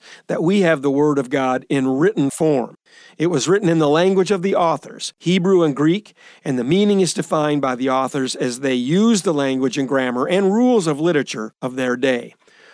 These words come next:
We have an objective record of what God inspired them to write down, not vague pictures or stories passed orally from one person to the next.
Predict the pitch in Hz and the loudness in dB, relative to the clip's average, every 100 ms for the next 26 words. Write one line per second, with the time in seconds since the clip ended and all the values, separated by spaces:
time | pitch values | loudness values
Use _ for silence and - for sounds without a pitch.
0 | _ 185 196 180 165 160 139 117 147 196 | _ 0 2 2 2 2 0 -2 0 0
1 | 247 - 220 196 165 170 180 - - - | 0 -2 0 0 2 2 0 -8 -16 -14
2 | - 147 127 143 123 151 165 175 151 - | -4 -2 0 -2 -2 0 2 2 0 0
3 | 175 151 120 113 120 110 117 123 123 123 | 0 0 -2 -4 -8 -8 -8 -6 -6 -4
4 | 123 107 92 - _ _ 131 160 202 196 | -4 -4 -8 -18 _ _ -2 0 0 -2
5 | 147 160 160 120 170 175 - 127 123 123 | 0 2 2 -2 -4 -4 -4 -6 -6 -6
6 | - - 185 165 117 120 - 139 127 - | -4 0 2 2 0 -4 -6 -4 -4 -2
7 | 170 180 143 110 104 - - 135 120 143 | 0 2 2 -2 -12 -16 -6 -4 0 0
8 | 151 - 139 127 143 127 123 123 117 - | 0 0 -2 -2 -4 -6 -4 -4 -4 -8
9 | - | -16